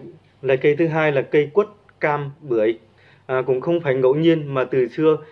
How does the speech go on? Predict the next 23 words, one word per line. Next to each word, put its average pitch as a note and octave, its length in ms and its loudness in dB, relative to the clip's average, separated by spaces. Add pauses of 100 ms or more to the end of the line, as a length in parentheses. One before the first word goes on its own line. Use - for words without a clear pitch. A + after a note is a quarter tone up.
(200)
người C#3 260 2
Việt C3 140 0
Nam C#3+ 320 -2
thích F#3+ 200 -2
chọn C#3+ 260 -6 (100)
cây D3 200 -2
quất, G3 140 2 (320)
cam, D3 360 -2
bưởi A2+ 280 0 (240)
để B2 280 0
trưng D#3 200 -2
bày C3 240 -2 (220)
và A#2+ 220 -2
trang C#3 260 -4
trí C#3+ 300 -2 (720)
mỗi B2+ 300 -2
cái D#3+ 80 0
dịp D3+ 220 -2
mà A#2 280 -4
Tết E3 300 -2
đến C#3+ 240 2
xuân D3 180 -4
về. B2 240 2